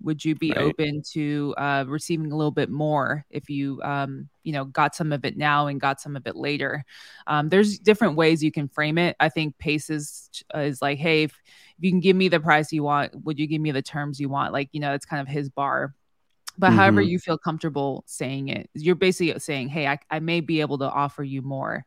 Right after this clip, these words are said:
Speaker 1: if you're interested." And so that's where it's like you have another option. Um, and that's where you stand out, because you kind of can pitch that to the seller. Um, so the seller may be like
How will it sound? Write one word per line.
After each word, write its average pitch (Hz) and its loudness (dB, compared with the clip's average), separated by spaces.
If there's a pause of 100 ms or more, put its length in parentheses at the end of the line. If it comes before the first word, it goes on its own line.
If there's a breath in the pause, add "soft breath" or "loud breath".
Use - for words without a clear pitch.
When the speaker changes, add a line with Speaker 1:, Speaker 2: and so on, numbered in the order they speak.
Speaker 1:
if - -6
you're 156 -6
interested." 127 -10
And 160 -10
so 190 0
that's 175 4
where 170 2
it's 160 -4
like 151 -2
you 156 -2
have 151 0
another 147 -2
option. - -4 (600 loud breath)
Um, 139 -2 (160)
and 143 -2 (320)
that's 175 4
where 185 2
you 170 2
stand 143 -2
out, 78 -2 (180)
because 151 -4
you 156 -4
kind 156 -2
of 139 -6
can 139 -4 (100)
pitch - -4
that - -4
to - -6
the 139 -6
seller. 139 -4 (360 loud breath)
Um, 139 -2
so 151 0 (440)
the 170 -2
seller 170 2
may 156 -2
be 156 -2
like 143 -2